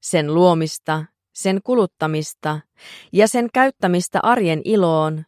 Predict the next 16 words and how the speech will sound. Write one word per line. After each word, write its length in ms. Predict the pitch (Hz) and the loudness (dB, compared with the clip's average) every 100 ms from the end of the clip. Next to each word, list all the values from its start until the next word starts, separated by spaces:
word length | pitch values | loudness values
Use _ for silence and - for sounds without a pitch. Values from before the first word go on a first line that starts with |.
| _ 190 | _ -2
ja 120 | - | 0
oman 280 | 220 156 139 | 2 0 0
elämän 400 | 180 190 208 226 - | 0 2 2 -2 -4
ohjaamiseen. 1080 | 135 147 143 135 139 - 135 131 131 131 139 _ _ _ _ _ _ _ _ _ _ _ _ 175 | -10 -8 -6 -6 -8 -12 -12 -12 -12 -14 -20 _ _ _ _ _ _ _ _ _ _ _ _ 0
Olin 280 | 175 170 | 0 0
salavarakas, 1120 | - 233 254 175 185 175 156 - 151 - - _ _ _ 156 | -2 0 4 4 2 2 0 -4 -10 -10 -16 _ _ _ 0
vaikka 320 | 170 - 175 | 2 2 2
verotietojen 800 | 196 247 240 185 170 170 160 160 | 4 2 0 -2 -2 0 -2 -2
mukaan 400 | 170 170 160 160 | -4 -2 -2 0
elin 280 | 202 208 208 269 | 0 0 0 0
köyhyysrajalla. 1160 | 220 151 180 214 208 151 135 127 127 127 131 - _ _ _ _ _ _ _ - - _ _ | -2 -2 -4 -6 -6 -6 -6 -8 -12 -14 -16 -20 _ _ _ _ _ _ _ -20 -20 _ _
Tyylikkään 680 | 175 185 180 - 165 160 165 | 4 4 4 0 0 0 0
köyhäilyn 640 | 202 226 220 180 175 170 | 0 0 0 -2 -2 -2
vuosina 480 | 185 220 208 170 165 | 0 0 0 -4 -6
sain 300 | - 233 214 - | -4 -4 -4 -4
kokea, 520 | 247 - 156 151 | -4 -2 -2 -2